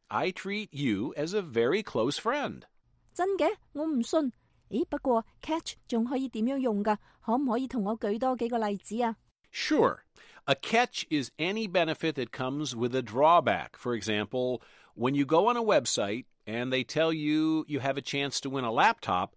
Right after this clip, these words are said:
Speaker 1: there's usually a catch.
Speaker 2: 你係話有啲網站，如果話你有機會贏一部手提電腦，通常都要回答問題、訂周刊等好多好多條件，所以呢啲條件就係 the catch.
Speaker 1: Exactly.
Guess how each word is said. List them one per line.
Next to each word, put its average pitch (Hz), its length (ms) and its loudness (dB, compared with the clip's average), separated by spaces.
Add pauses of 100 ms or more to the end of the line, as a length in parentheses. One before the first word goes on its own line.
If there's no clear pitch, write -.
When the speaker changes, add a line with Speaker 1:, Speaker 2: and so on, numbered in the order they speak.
(360)
Speaker 1:
there's 190 200 -6
usually 180 420 0
a 113 40 0
catch. - 560 -4 (340)
Speaker 2:
你 247 180 -2
係 220 80 0
話 214 280 -2
有 226 120 -2
啲 294 160 0
網 220 300 0
站， 220 220 0 (240)
如 170 120 -6
果 214 160 -4
話 233 200 -2
你 208 140 0
有 214 140 0
機 277 220 -2
會 202 200 2 (120)
贏 190 200 0
一 262 60 -2
部 220 280 0
手 214 280 -2
提 285 80 -4 (140)
電 214 220 0
腦， 214 200 2 (220)
通 339 160 -6
常 202 280 -4
都 294 140 -4
要 277 160 -2
回 175 220 -4
答 220 160 0
問 190 260 -2
題、 214 240 -2 (240)
訂 208 300 0
周 311 240 0
刊 262 180 0
等 247 160 0
好 226 200 -2
多 294 120 0
好 240 100 -2
多 269 140 -2
條 170 160 -4
件， 208 240 -2 (220)
所 - 220 -6
以 233 200 -4
呢 233 140 -4
啲 254 100 -6
條 214 200 -4
件 196 180 -4
就 220 140 -2
係 190 260 -4
the 180 100 -4
catch. - 500 -12 (380)
Speaker 1:
Exactly. 139 960 0